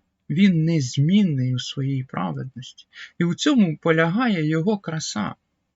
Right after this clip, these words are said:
Той, хто незмінний у своїй праведності, той, хто не має рівних у своїй праведності, узяв на себе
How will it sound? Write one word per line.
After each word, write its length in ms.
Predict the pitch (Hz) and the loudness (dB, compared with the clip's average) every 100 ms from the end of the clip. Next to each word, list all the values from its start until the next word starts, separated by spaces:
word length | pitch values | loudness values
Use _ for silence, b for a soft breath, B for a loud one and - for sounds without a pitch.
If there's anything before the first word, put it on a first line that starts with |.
| _ _ _ _ _ - | _ _ _ _ _ -2
Той, 160 | 247 | 0
хто 200 | 233 - | 2 0
незмінний 760 | 170 170 139 175 247 233 170 143 | 0 0 0 2 4 4 2 0
у 40 | |
своїй 420 | 135 - 151 202 135 | -2 -4 -2 -2 -2
праведності, 880 | - 165 196 143 131 - - - _ B B B B | -6 -4 -2 -4 -8 -14 -18 -20 _ B B B B
той, 140 | 214 | 0
хто 220 | 226 - 180 | 0 0 0
не 160 | 175 | 2
має 380 | 190 226 202 160 | 2 2 2 2
рівних 680 | 139 190 247 190 147 131 - _ _ | 2 0 0 0 -2 -2 -6 _ _
у 100 | 165 | -6
своїй 440 | - 165 165 165 131 | -6 -4 -2 -2 -4
праведності, 920 | - 190 196 160 135 123 - - - | -4 -4 -2 -4 -4 -4 -6 -14 -8
узяв 560 | 151 139 135 220 240 160 | -2 -2 2 2 2 0
на 160 | 139 | -4
себе 640 | 131 - 226 240 156 139 | -4 -2 0 2 0 -4